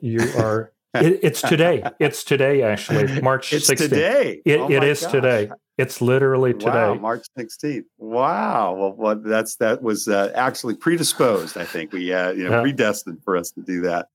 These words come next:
Speaker 1: Yeah.
Speaker 2: Well, congratulations on that. And, and close to seven hundred, six hundred employees now?
Speaker 1: Yeah, closer to seven hundred.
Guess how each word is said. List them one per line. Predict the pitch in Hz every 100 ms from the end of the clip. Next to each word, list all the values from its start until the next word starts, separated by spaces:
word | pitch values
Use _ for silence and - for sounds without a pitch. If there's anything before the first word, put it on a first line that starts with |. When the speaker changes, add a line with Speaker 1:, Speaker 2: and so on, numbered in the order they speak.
| - 107
Speaker 1:
Yeah. | 101
Speaker 2:
Well, | 107 98
congratulations | 110 104 117 117 107 101 - 98
on | 104 101
that. | 98 101 98
And, | 95
and | 104 92
close | - 131 -
to | 117
seven | 101 - 143 160 147
hundred, | 165 175 170
six | - 151
hundred | 170 156
employees | 143 139 156 160 165
now? | 165 185 - _ -
Speaker 1:
Yeah, | 156 131 120
closer | 165 147 175
to | -
seven | - 139 135
hundred. | 120 120 117 120 131